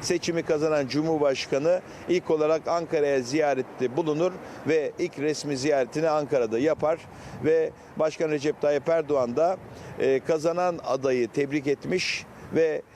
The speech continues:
e, önümüzdeki günlerde resmi bir ziyaretin gerçekleşmesini bekleyeceğiz. Ancak küçük bir hatırlatma da yapalım.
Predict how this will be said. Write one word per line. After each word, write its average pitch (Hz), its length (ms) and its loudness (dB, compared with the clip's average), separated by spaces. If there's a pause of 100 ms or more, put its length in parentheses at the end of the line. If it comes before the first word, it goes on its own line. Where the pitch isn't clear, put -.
(360)
e, 117 60 2 (380)
önümüzdeki 151 600 -2
günlerde 131 880 2 (260)
resmi 147 440 -2
bir 143 140 2
ziyaretin 135 600 0
gerçekleşmesini 131 1160 -2
bekleyeceğiz. 143 760 0 (440)
Ancak 202 260 -2 (200)
küçük 214 320 -6
bir 202 100 2
hatırlatma 185 640 -2
da 165 60 4
yapalım. 175 440 2